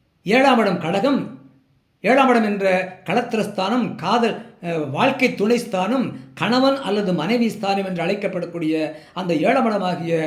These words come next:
கடகத்திற்கு அதிபதியாகிய சந்திர பகவான் பூர்வ புண்ணிய ஸ்தானமாகிய ஐந்தாம் இடத்தில் இருந்தால், அந்த ஜாதகருக்கு போன ஜென்மத்திலே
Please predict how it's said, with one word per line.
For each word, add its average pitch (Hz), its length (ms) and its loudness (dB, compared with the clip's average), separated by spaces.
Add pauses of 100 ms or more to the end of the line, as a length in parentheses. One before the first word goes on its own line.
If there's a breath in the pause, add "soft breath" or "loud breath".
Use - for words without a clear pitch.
(240 loud breath)
கடகத்திற்கு 226 540 2
அதிபதியாகிய 180 640 0
சந்திர 139 280 -4
பகவான் 190 440 0 (1300)
பூர்வ 330 320 6
புண்ணிய 254 340 4
ஸ்தானமாகிய 208 680 0 (340 loud breath)
ஐந்தாம் 233 360 2
இடத்தில் 185 320 -2
இருந்தால், 165 540 -2 (1300)
அந்த 214 180 2
ஜாதகருக்கு 202 680 2 (420)
போன 262 280 4
ஜென்மத்திலே 233 600 2